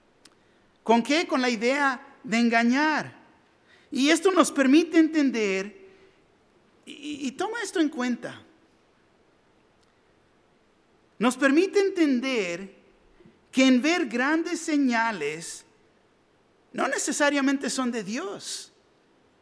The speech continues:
Fíjate aquí lo que está haciendo. "No, pero es que yo vi, ay, hermano, no sabes qué".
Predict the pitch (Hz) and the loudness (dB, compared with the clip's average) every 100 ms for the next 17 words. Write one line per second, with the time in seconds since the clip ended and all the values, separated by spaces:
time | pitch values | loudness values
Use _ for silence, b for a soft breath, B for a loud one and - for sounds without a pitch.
0 | _ _ _ _ _ _ _ _ _ - | _ _ _ _ _ _ _ _ _ -2
1 | 311 370 359 - 392 392 220 233 214 277 | 0 0 -4 -4 -4 -4 -6 -6 -4 -2
2 | 262 311 - 269 - - - - _ _ | 0 -2 -2 -8 -12 -18 -20 -20 _ _
3 | _ _ _ B B B 247 359 330 330 | _ _ _ B B B 8 8 8 4
4 | 330 - 294 311 294 311 339 254 320 320 | 4 2 0 2 0 0 -2 -2 0 2
5 | 285 320 339 339 339 320 330 330 339 | 2 2 4 2 2 0 0 2 2